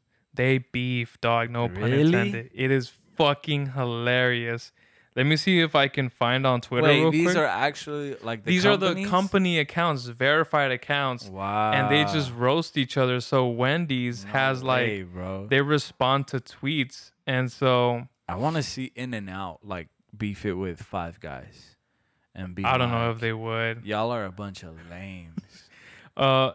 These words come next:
Speaker 2: here, there, I'm gonna describe what's, what's going on here.
Speaker 1: Y'all
Speaker 2: So
Speaker 1: are a
Speaker 2: there
Speaker 1: bunch of expensive ass, copying red
Speaker 2: Lames.
Speaker 1: and white ass.
Speaker 2: <laughs>
Speaker 1: Can't
Speaker 2: So
Speaker 1: be original ass.
Speaker 2: So Burger King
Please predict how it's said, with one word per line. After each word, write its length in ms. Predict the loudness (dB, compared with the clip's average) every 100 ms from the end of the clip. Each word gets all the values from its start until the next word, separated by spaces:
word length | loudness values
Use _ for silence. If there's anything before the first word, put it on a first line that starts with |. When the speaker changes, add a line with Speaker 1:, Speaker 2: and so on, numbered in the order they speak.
| -6
Speaker 2:
here, 260 | -2 -2 -2 -16
there, 300 | 0 0 2
I'm 140 | 0 2
gonna 160 | 0 0
describe 520 | -2 -2 2 2 0
what's, 260 | -4 -4
what's 280 | -6 -6 -6
going 300 | -4 -2 0
on 180 | -2 -2
here. 140 | -4
Speaker 1:
Y'all 120 | -2 2
Speaker 2:
So 80 | 2
Speaker 1:
are 40 |
a 20 |
Speaker 2:
there 100 | 2
Speaker 1:
bunch 200 | -2 -6
of 220 | -8 -8 -8
expensive 840 | -12 -14 -16 -8 -8 -8 -10 -8
ass, 600 | -6 -6 -8 -10 -12 -20 -12
copying 600 | -6 -6 -6 -10 -10 -8
red 240 | -6 -4
Speaker 2:
Lames. 200 | -4 -4 -4
Speaker 1:
and 60 |
white 300 | -4 -4 -4
ass. 560 | -6 -8 -10 -12 -16 -20 -20 -12
Speaker 2:
<laughs> 800 | -12 -12 _ _ _ _ -20 -14
Speaker 1:
Can't 200 | 2 2 4
Speaker 2:
So 20 |
Speaker 1:
be 180 | 0 -4
original 600 | 0 -2 -2 -6 -6 -6
ass. 520 | -6 -6 -10 -12 -20 _
Speaker 2:
So 240 | 0 0
Burger 380 | 4 2 2 0
King 580 | -4 -2 0 0 -4